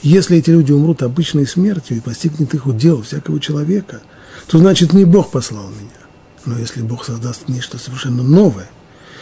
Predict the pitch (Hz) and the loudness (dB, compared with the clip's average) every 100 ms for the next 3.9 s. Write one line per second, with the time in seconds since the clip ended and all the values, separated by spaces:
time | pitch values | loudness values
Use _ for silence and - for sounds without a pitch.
0 | - 233 190 220 214 196 185 - 196 196 | 0 4 6 6 6 6 4 4 4 4
1 | 156 185 180 175 - 185 180 156 156 156 | 4 2 4 4 4 2 4 2 0 2
2 | 151 147 180 151 135 151 135 - 175 147 | 2 2 -2 -2 -6 -6 -6 -2 -2 -2
3 | 143 151 139 135 123 117 131 202 208 | -4 -4 -4 -6 -6 -6 0 0 0